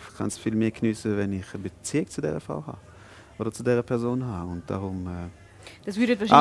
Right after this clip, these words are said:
Speaker 1: abgesehen
Speaker 2: viel
Speaker 1: davon,
Speaker 2: unterschreiben.
Speaker 1: dass ich, dass es mich auch irgendwo durch anekelt, irgendwie.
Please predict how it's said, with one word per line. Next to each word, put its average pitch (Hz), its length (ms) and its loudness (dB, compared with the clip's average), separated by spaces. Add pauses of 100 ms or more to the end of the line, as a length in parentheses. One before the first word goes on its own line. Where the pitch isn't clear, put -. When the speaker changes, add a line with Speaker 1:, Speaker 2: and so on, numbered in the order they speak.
Speaker 1:
abgesehen 151 220 10
Speaker 2:
viel 139 60 12
Speaker 1:
davon, 139 160 12 (140)
Speaker 2:
unterschreiben. 220 200 6
Speaker 1:
dass 127 180 8
ich, 120 180 6 (680)
dass 117 160 6
es 110 140 -2
mich 113 280 4
auch 107 140 6
irgendwo 107 220 4
durch 104 280 0
anekelt, 98 640 -2
irgendwie. 90 400 -6